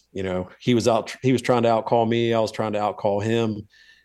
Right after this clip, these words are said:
And we, we eventually got the whole flock of turkeys to come up into public. Well,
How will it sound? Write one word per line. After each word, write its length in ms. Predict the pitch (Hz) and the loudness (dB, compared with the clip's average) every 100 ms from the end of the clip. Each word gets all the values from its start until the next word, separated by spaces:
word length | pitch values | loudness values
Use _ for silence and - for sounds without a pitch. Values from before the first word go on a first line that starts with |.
| - | -8
And 160 | 101 | -2
we, 200 | 104 107 | 0 0
we 140 | 104 113 | 2 0
eventually 440 | 107 147 143 131 | 2 2 4 4
got 220 | 123 123 | 4 2
the 80 | 113 | 0
whole 220 | 120 139 | 2 0
flock 360 | 123 127 123 120 | 2 2 2 0
of 80 | 95 | -4
turkeys 480 | 120 120 104 101 - | -2 -2 -4 -6 -6
to 100 | 101 | -4
come 520 | 113 113 104 98 - - | 0 0 0 -2 -6 -2
up 260 | 113 117 117 | -2 0 0
into 260 | 131 117 | 2 2
public. 580 | - 120 107 98 90 - - | 0 -2 0 -2 -6 -8 0
Well, 360 | 123 113 - | 2 2 -2